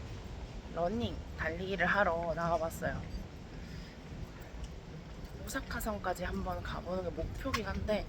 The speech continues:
시간이 조금 늦게 나와서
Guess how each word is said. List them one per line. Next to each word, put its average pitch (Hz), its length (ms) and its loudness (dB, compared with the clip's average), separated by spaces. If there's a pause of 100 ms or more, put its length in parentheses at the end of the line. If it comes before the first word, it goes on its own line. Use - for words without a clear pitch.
(600)
시간이 220 760 0
조금 196 260 0
늦게 175 280 2
나와서 160 720 2